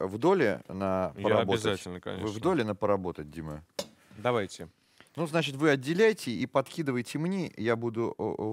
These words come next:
Speaker 1: о, обрезать им живот, а потом мы их всё обмоем. Вот так это делается. То есть должна на кухне всегда делаться одна операция.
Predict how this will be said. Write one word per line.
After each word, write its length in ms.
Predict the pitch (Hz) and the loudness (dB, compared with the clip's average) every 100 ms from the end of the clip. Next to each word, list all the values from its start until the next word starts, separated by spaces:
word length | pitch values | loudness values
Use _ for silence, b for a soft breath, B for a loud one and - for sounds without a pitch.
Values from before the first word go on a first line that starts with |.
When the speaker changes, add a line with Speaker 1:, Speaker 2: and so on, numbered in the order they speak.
| 120 - | -4 -6
Speaker 1:
о, 40 | - _ | -12 _
обрезать 560 | 107 104 120 113 110 - | -4 0 0 0 0 -2
им 200 | 110 - | -6 -8
живот, 400 | 107 127 147 175 | -6 -2 -2 -2
а 60 | - | -4
потом 280 | 107 - 120 | -4 -4 -4
мы 100 | 107 | -6
их 60 | - | -6
всё 220 | - - _ | -6 -6 _
обмоем. 520 | - 98 95 82 73 | -4 -4 -2 -6 -8
Вот 120 | 92 | -6
так 180 | - 82 | -4 -4
это 160 | - 82 | -8 -12
делается. 440 | 78 65 58 - | -8 -8 -8 -12
То 80 | - | -12
есть 120 | 95 | -2
должна 400 | 110 117 156 147 | 0 0 0 -4
на 140 | 110 113 | -4 -4
кухне 300 | - - 98 | -8 -10 -8
всегда 300 | - 98 101 | -6 -2 -2
делаться 360 | 95 85 - | 0 -2 -2
одна 160 | 92 98 | -2 -2
операция. 580 | 87 123 151 - - | -4 -4 -4 -6 -8